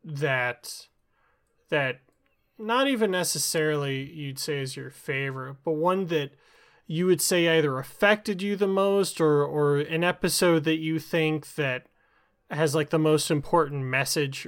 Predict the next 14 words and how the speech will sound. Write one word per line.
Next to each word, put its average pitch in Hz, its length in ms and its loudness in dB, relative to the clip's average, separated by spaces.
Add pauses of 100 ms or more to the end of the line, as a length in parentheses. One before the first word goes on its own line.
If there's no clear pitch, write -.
or 139 80 -8
story 143 840 0 (580)
that 151 180 2
you've 139 180 -2
done 139 260 0
so 143 220 0
far 139 320 2
for, 143 220 -2
like, 117 320 -4 (100)
people 143 400 -2
to - 180 -8
really 127 300 -4
take 131 380 -4
in? 127 340 -4